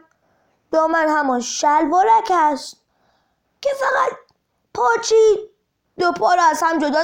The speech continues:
نمی‌کند. البته کمی آزاردهنده است و باعث می‌شود ران‌هایمان به هم بچسبد.» برخی گفتند:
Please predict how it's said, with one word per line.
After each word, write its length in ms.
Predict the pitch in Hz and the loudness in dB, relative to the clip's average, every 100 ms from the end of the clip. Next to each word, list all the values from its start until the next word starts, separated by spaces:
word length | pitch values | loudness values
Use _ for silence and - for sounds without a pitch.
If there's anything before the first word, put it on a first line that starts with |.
| 359 | -2
نمی‌کند. 680 | 311 208 - - 131 - - _ _ _ _ _ _ | -2 -4 -6 -8 -8 -10 -14 _ _ _ _ _ _
البته 380 | 427 466 523 571 | -4 -4 -6 -8
کمی 300 | 392 415 440 | -4 -2 0
آزاردهنده 680 | 370 302 285 269 277 285 294 | 0 0 0 0 -2 -2 0
است 300 | 226 226 - _ _ _ | 0 -2 -10 _ _ _
و 100 | - | -4
باعث 320 | 262 330 349 | 0 0 0
می‌شود 360 | 359 370 359 311 | -2 -2 0 0
ران‌هایمان 640 | 294 277 285 320 330 311 | 0 -2 -2 -2 -2 -2
به 80 | 285 | -2
هم 240 | 285 311 | -2 -2
بچسبد.» 720 | 302 311 - 135 - - - - _ _ _ _ _ _ _ _ _ _ _ _ _ _ _ _ _ _ - | -2 -2 -4 -6 -6 -6 -6 -8 _ _ _ _ _ _ _ _ _ _ _ _ _ _ _ _ _ _ -6
برخی 600 | 349 427 440 427 415 294 | -2 0 -2 0 0 0
گفتند: 680 | 349 349 - 320 311 320 | 0 -2 -2 -2 0 -4